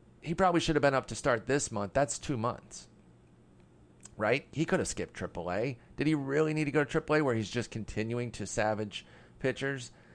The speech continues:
uh, after a four oh two, four forty-nine, six seventy-one in double A with fourteen homers and two hundred sixty-six plate appearances? He's up, putting up a three thirty-three average and ten fifty-six O P S in fifty-eight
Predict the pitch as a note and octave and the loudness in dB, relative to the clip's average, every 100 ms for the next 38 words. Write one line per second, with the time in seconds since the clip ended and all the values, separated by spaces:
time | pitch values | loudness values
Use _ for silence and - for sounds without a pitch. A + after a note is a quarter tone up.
0 | - - G#2 G2+ G2 F#2 A#2 A2 - G#2 | -20 -8 -4 -2 -4 -2 0 0 -2 -4
1 | G#2 G2+ G2 F#2 - - - - - C#3 | -2 -2 -2 -6 -12 -20 -20 -8 0 2
2 | D3+ D3+ C#3+ - D3+ C#3 - C3+ - D3 | 4 2 0 -2 -2 -2 -2 -2 0 0
3 | C3 B2 B2+ B2+ - D3 - C#3 A#2+ A2+ | 0 0 -2 -2 -6 -6 -2 0 0 -4
4 | G#2+ A#2+ B2 G2+ G#2 A2 B2 B2 G2+ - | -4 -4 -4 -2 -2 0 2 0 -2 -4
5 | A#2 - B2 A2 A2+ A#2 G#2+ G2 A2 G#2+ | -4 -4 -6 -4 -4 -4 -6 -8 -6 -6
6 | G2 G#2+ G2 G#2+ A2 A2 G#2+ A2+ A#2+ A#2 | -6 -10 -10 -12 -8 -8 -6 -6 -8 -6
7 | A#2+ - - - - - C3+ A#2+ B2 B2 | -8 -10 -20 -20 -20 -4 0 6 8 8
8 | - - C3+ B2+ A#2+ A2+ A#2 A2 G#2 F#2 | 2 -4 -2 2 2 2 0 -2 -2 -4
9 | C#3 C3+ C#3 B2 B2+ A#2+ A#2 A#2+ G#2+ F#2+ | -4 -2 -2 -2 0 2 2 2 -4 -4
10 | B2 A2 A#2+ A2 G#2 A#2+ - G#2 - G#2+ | -4 -4 -6 -6 -6 -6 -4 -6 -4 -2
11 | G#2+ G#2 - G2+ - A2 - G#2 G2+ G#2 | -2 -2 -8 -10 -8 -8 -6 -4 -2 -4